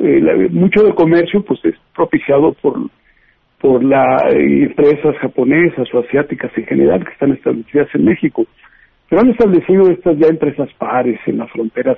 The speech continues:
sur de los Estados Unidos, digamos, en condados del sur de los Estados Unidos, que suministran a sus pares mexicanos para, para, eh, cumplir con esa,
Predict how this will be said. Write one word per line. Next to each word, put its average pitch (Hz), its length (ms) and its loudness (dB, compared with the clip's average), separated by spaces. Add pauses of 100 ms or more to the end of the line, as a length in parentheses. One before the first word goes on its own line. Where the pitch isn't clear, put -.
sur 233 240 2
de 190 120 0
los 117 120 -6 (100)
Estados 120 320 -6
Unidos, 120 420 -4
digamos, 110 400 -12
en 117 100 -6
condados 113 500 0
del 117 160 -4
sur 123 180 -6
de 135 100 0
los 113 120 -8 (100)
Estados 120 320 -6
Unidos, 131 340 -2 (520)
que - 80 -4
suministran 165 760 2
a 123 60 -2
sus - 200 -14
pares 143 340 0
mexicanos 151 720 -2
para, 127 300 -2
para, 127 360 -10
eh, 131 160 -6
cumplir 139 480 0
con 135 220 2
esa, 131 460 -2